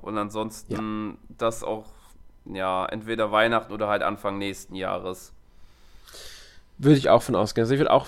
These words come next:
Speaker 2: sagen, ähm, es ist für mich ein ganz klares, äh, Weihnachtsspiel für Nintendo. Ähm, wenn sie's fertig kriegen,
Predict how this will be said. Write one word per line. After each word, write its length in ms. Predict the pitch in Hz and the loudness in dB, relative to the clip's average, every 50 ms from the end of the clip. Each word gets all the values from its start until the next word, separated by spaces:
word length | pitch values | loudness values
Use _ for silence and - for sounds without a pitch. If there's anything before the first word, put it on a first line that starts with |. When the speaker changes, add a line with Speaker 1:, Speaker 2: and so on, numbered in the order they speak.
| - - | -4 -12
Speaker 2:
sagen, 600 | 135 123 123 135 127 123 131 135 143 139 135 127 - | -12 -2 2 6 8 8 8 6 6 4 2 2 4
ähm, 360 | - 127 127 127 127 131 127 | 6 6 8 8 6 4 0
es 100 | 113 110 | -2 -4
ist 120 | 131 - - | -4 -2 2
für 60 | 147 | 2
mich 140 | 143 139 - | 2 2 2
ein 100 | 123 131 | 2 2
ganz 220 | 120 131 135 135 - | 4 4 4 4 4
klares, 440 | - 135 127 123 127 120 - - - - | 4 4 6 6 6 2 2 -4 -6 -2
äh, 300 | 127 127 127 120 113 107 | 0 2 2 2 2 4
Weihnachtsspiel 840 | 113 110 139 156 165 - - - - - - 160 156 160 160 165 160 - - - - - - - - | 4 4 4 4 0 -2 -6 -12 -10 -6 -2 0 2 2 2 0 -4 -8 -14 -20 -20 -20 -20 -20 -8
für 160 | - - 156 | -2 2 4
Nintendo. 720 | 151 151 147 147 151 143 139 147 151 147 147 147 147 151 - - - - - - - - - - - | 6 6 4 4 4 4 4 4 6 6 6 4 4 0 -6 -18 -20 -20 -20 -20 -20 -20 -8 0 2
Ähm, 480 | 123 127 127 127 127 127 127 127 117 | 4 6 6 6 6 4 4 4 6
wenn 180 | 127 127 139 151 | 8 8 8 8
sie's 180 | 143 143 - | 6 2 0
fertig 400 | - - 135 127 123 - - - | 0 2 2 2 2 0 -6 -10
kriegen, 560 | - - - 147 156 160 165 156 156 156 151 | -6 -2 0 2 2 2 2 0 0 -2 -4